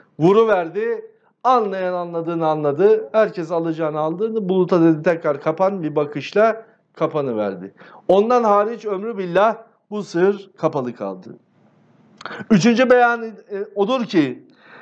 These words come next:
bir serinlik arar isen zikir meclisine git.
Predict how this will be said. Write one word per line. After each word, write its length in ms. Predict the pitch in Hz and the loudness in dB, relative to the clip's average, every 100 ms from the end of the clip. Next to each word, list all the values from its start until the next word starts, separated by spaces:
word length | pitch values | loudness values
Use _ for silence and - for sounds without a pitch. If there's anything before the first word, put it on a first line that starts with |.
| - | -6
bir 260 | 143 233 277 | 2 4 4
serinlik 760 | 240 - 220 220 226 220 214 185 | 0 0 2 2 -2 -2 -2 2
arar 400 | 196 226 254 233 | 2 4 2 2
isen 480 | 196 226 240 233 190 _ _ 127 | -2 0 -2 -4 -16 _ _ -14
zikir 400 | 131 185 269 247 | -8 -2 2 2
meclisine 640 | 202 185 175 165 185 190 | 2 2 -2 -4 -2 -2
git. 380 | 131 113 - | -2 -8 -14